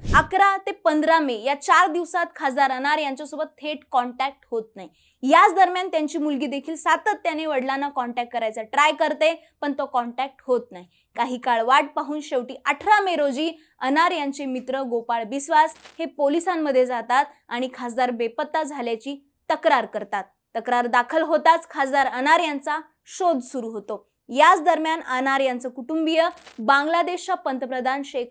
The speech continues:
हसीना यांच्याकडे मदत मागायला जातं. इकडे तपासाला वेग येतो. भारत आणि बांगलादेश या दोन्ही देशांचे पोलीस कामाला लागतात. विशेष तपास पथक स्थापन करण्यात येतं. हा तपास सुरू असताना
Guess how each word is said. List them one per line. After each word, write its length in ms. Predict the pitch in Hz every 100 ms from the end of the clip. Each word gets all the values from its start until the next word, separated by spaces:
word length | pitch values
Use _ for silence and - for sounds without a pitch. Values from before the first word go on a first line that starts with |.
| -
हसीना 420 | 220 311 285 285 - _ -
यांच्याकडे 600 | 262 277 277 339 277 277
मदत 460 | 269 262 240 262
मागायला 400 | 262 220 214 202
जातं. 340 | 202 196 - - _ _ -
इकडे 260 | 233 277 277
तपासाला 500 | 233 240 226 220 208
वेग 280 | 226 302 311
येतो. 420 | 311 302 330 - _ -
भारत 360 | 220 311 359
आणि 160 | 381 403
बांगलादेश 580 | 339 330 349 339 370 370
या 80 | 339
दोन्ही 440 | 269 285 285 320
देशांचे 480 | 285 277 277 254 277
पोलीस 400 | 254 247 277 -
कामाला 440 | 320 302 320 254
लागतात. 380 | 214 196 - 190 _ _ _ 262
विशेष 440 | 339 403 494 466 392
तपास 360 | 330 320 330
पथक 380 | - 285 294 302
स्थापन 400 | - 302 285 311
करण्यात 360 | 277 233 214 202
येतं. 220 | 196 180 - - -
हा 60 | 370
तपास 440 | 349 339 415 -
सुरू 180 | 440 415
असताना 420 | 403 381 359